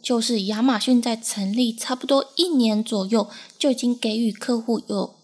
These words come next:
评分产品的权利。虽然在起初的时候，很多店家并不是很赞同这样子的做法，因为如果他们的商品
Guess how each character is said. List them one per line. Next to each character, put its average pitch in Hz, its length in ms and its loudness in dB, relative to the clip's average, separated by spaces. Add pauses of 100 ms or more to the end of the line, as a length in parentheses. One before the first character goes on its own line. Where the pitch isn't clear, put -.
评 202 280 2
分 269 340 2
产 202 360 -4
品 202 260 0
的 190 160 -6
权 190 480 -4
利。 233 360 -2 (120)
虽 349 200 0
然 311 180 4
在 302 160 4
起 226 300 0
初 240 200 0
的 233 140 2
时 214 160 -4
候， 214 320 -4 (160)
很 202 180 -2
多 269 160 2
店 269 320 2
家 240 240 -2 (140)
并 269 180 4
不 220 120 -2
是 233 180 0
很 190 340 -4
赞 233 280 0
同 190 280 -2
这 - 140 0
样 233 160 2
子 226 140 -6
的 185 100 -6
做 196 260 -2
法， - 340 -4 (440)
因 339 140 -2
为 339 240 4
如 233 260 4
果 254 240 2
他 - 220 -4
们 277 120 2
的 220 80 0
商 247 380 0
品 220 240 -4